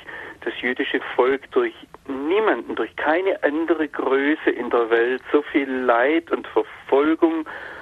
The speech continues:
und Tod erfahren hat, wie durch die Leute, die sich Christen nennen. Oder ich kann so sagen, das jüdische Volk wurde in keinem anderen Namen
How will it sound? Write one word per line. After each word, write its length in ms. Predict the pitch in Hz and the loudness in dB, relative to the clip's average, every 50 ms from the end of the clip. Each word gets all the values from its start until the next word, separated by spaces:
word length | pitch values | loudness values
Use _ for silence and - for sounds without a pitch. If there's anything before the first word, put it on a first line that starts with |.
| - - - - | -18 -18 -14 -8
und 240 | - 113 107 - _ | -6 -6 -6 -6 _
Tod 360 | - - 143 139 147 165 - | 0 2 2 4 4 0 0
erfahren 600 | - - 135 - - - 123 120 120 117 120 117 | 0 -2 -2 0 2 2 2 4 2 0 0 -2
hat, 200 | 117 120 120 - - | -2 -4 -4 -4 -8
wie 80 | 117 | -4
durch 200 | 113 139 127 117 - _ - | -2 -2 -2 -2 -4 _ -4
die 100 | 147 147 | -2 0
Leute, 300 | 131 185 180 175 - 120 | 2 2 0 0 -2 -8
die 100 | - 117 | -10 -8
sich 200 | 107 - - - | -8 -8 -10 -8
Christen 460 | - - 107 101 - - - - 107 104 | -4 -4 -4 -4 -4 -10 -8 -8 -6 -4
nennen. 280 | 104 101 98 95 92 - - - - - - - - - - | -4 -4 -4 -6 -8 -10 -14 -14 -14 -14 -16 -16 -18 -10 -6
Oder 120 | - 110 113 | -4 -4 -4
ich 80 | 107 - | -4 -2
kann 220 | - 120 110 107 - | -2 -2 -2 0 0
so 140 | - 123 127 - - | -2 -2 -2 2 2
sagen, 280 | 131 127 117 - - - | 2 2 2 -2 -4 -6
das 100 | 120 110 - | -6 -6 -4
jüdische 360 | - 113 113 - 113 - 120 - - | -6 -4 -4 -4 -6 -6 -6 -6 -2
Volk 240 | - 110 113 113 - | -2 -2 -2 0 -2
wurde 260 | 123 120 - 113 110 | -2 0 2 0 0
in 140 | - 110 107 | 0 -4 -4
keinem 320 | - 117 107 113 117 - | -2 -2 -2 -2 -2 -2
anderen 380 | - 113 113 117 139 139 131 127 | -2 -2 -2 -4 -4 -4 -2 -2
Namen 340 | 120 113 113 110 110 110 | -2 -2 -2 -2 -4 -6